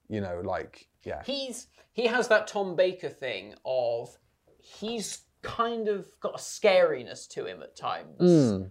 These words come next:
Speaker 2: And you sort
Speaker 1: Mm.
Speaker 2: of think
Speaker 1: You can switch it on.
Speaker 2: Yeah, you know, you sort of think, "Oh, shit."
Speaker 1: Mm.
Speaker 2: You know, and Tom was obviously very good at that. But of course, David, you know,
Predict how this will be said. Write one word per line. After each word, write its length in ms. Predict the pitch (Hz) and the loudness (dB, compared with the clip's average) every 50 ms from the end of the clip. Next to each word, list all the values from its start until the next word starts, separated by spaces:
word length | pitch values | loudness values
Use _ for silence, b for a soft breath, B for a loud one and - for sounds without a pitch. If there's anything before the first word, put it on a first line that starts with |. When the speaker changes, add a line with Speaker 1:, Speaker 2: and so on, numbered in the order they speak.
| - - | -12 -16
Speaker 2:
And 120 | 135 131 | -12 -2
you 80 | 143 160 | 4 8
sort 200 | 160 160 156 143 | 8 10 10 10
Speaker 1:
Mm. 40 | 127 113 | 8 6
Speaker 2:
of 60 | 101 | 4
think 220 | 156 156 147 127 123 | 2 2 0 0 -2
Speaker 1:
You 40 | 117 | -2
can 100 | 117 107 | -2 -2
switch 240 | - 147 123 101 123 | -2 -4 -4 -2 -4
it 40 | 110 | -4
on. 240 | 113 104 95 92 101 - | -4 -4 -6 -8 -10 -4
Speaker 2:
Yeah, 420 | 165 170 180 175 170 160 147 143 | 4 6 6 8 8 6 6 4
you 180 | 139 143 147 143 | 2 0 -4 -6
know, 80 | 135 131 | -6 -6
you 180 | 135 135 139 | -8 -8 -10
sort 260 | 139 - - 165 139 135 | -14 -10 -8 -8 -6 -6
of 100 | 135 143 | -8 -10
think, 320 | 139 _ - 139 127 101 | -10 _ -6 -6 -6 -6
"Oh, 140 | 139 131 117 - | -10 -12 -14 -14
shit." 580 | - - - - - 120 - - - - - _ _ - | -16 -16 -12 -8 -8 -8 -8 -10 -14 -20 -20 _ _ -4
Speaker 1:
Mm. 280 | 110 110 107 104 98 95 | -2 0 0 0 0 -2
Speaker 2:
You 60 | - | -4
know, 160 | - 107 113 101 - _ _ _ _ | -6 -10 -12 -14 -18 _ _ _ _
and 160 | - 139 131 127 | -16 -16 -16 -8
Tom 260 | - 180 165 135 117 | -2 -2 -2 -2 -2
was 160 | 104 120 123 | -8 -12 -12
obviously 240 | 120 - - - - | -12 -12 -14 -12 -10
very 140 | 117 107 - | -10 -10 -8
good 100 | 104 104 | -10 -12
at 120 | 95 95 | -12 -10
that. 180 | 101 90 - B B B | -10 -12 -12 B B B
But 60 | - 254 | 6 6
of 60 | 247 | 6
course, 200 | 262 269 233 247 - - - _ _ | 6 6 4 4 0 -6 -16 _ _
David, 600 | - 247 220 214 190 170 190 185 180 175 170 170 - - _ _ _ _ _ _ | 4 4 4 4 0 -2 -4 -2 -2 -4 -6 -10 -14 -18 _ _ _ _ _ _
you 140 | 180 170 | -10 -8
know, 220 | 143 123 107 87 | -8 -8 -8 -10